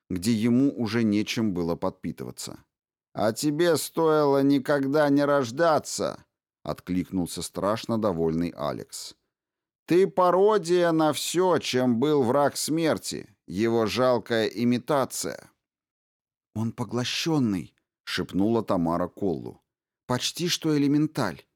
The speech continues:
Ты ведь можешь контролировать элементалей хаоса, правильно?" "Хорошая идея", вмешался Аарон. Кол с мстительной надеждой улыбнулся. "Если он сможет контролировать Алекса,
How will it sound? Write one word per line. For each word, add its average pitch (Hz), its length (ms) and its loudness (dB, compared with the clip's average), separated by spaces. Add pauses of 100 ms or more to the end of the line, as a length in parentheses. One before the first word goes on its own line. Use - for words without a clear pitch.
(460)
Ты 156 100 0
ведь 139 240 -2
можешь 165 380 -2
контролировать 139 800 0
элементалей 127 600 0
хаоса, 127 520 -4
правильно?" 135 640 -2 (520)
"Хорошая 139 540 -2
идея", 95 400 -2 (320)
вмешался 85 680 -2
Аарон. 87 580 -2 (640)
Кол 147 500 0
с - 200 -8
мстительной 135 720 0
надеждой 95 640 0
улыбнулся. 104 720 -4 (640)
"Если 101 340 0
он 120 260 2
сможет 113 480 -2
контролировать 113 920 0
Алекса, 139 520 -2